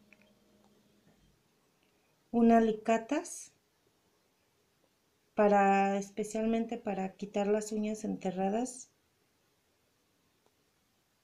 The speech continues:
Este esmalte transparente, brillante, de cobertura,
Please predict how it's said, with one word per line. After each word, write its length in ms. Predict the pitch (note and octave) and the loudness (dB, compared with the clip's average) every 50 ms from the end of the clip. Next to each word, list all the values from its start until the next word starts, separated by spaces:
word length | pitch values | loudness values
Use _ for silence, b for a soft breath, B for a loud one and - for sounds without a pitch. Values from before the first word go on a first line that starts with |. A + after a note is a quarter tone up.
| _ _ _ _ _ _ _ _ _ _ _ _ _ _ _ _ _ - | _ _ _ _ _ _ _ _ _ _ _ _ _ _ _ _ _ 4
Este 400 | A#3+ A#3+ - - - C4 B3 B3 | 6 6 6 8 10 10 10 10
esmalte 480 | A#3+ - A#3 A3+ A3 A3 A3 - B3 | 8 8 8 8 8 6 6 2 0
transparente, 1200 | A#3+ - G#3+ G#3 G3+ - - - - G3+ G3 G3+ G#3 A3 A3+ A3 A3+ C4 C4 C4 B3+ B3+ B3+ B3+ A3+ | 0 2 2 4 4 2 4 4 4 4 6 6 6 4 4 4 6 6 8 8 8 8 6 6 4
brillante, 760 | G3 G3+ G#3+ F#3+ F#3+ G#3+ G#3 G#3 G#3+ A3 A3+ - C4 C4+ C4 | 2 0 0 2 4 4 4 4 2 0 0 2 2 2 2
de 100 | C4 A#3+ | 2 0
cobertura, 1160 | - - G3+ F#3+ G3+ G3 G3 G3 - - A3 A3 G#3+ A3 A3 A3 G#3+ G#3 G3+ G3 G3 F#3+ - | 0 0 0 2 2 0 0 -4 -4 0 2 2 4 4 4 4 2 2 2 0 0 -4 -6